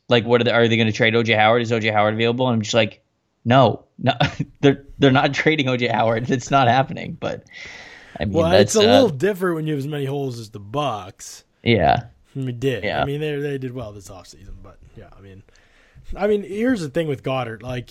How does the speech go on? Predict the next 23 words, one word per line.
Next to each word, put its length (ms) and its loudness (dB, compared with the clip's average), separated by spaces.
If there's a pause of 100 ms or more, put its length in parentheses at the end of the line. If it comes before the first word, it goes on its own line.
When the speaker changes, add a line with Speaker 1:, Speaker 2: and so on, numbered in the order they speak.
(140)
Speaker 2:
he's 340 -10
gonna 220 -2
be, 100 -8
it's 220 -8
a 40 -4
luxury 440 -4
pick, 260 -8
but, 120 -4
like, 320 -8 (200)
even 320 -4
though 160 4
he's 160 0
not 240 -6
developed, 640 -8 (120)
it 140 -14
almost 300 -10 (120)
doesn't 280 -10
even 180 -6
really 140 -8
matter 340 -14
for 140 -20
that 200 -18
role. 240 -20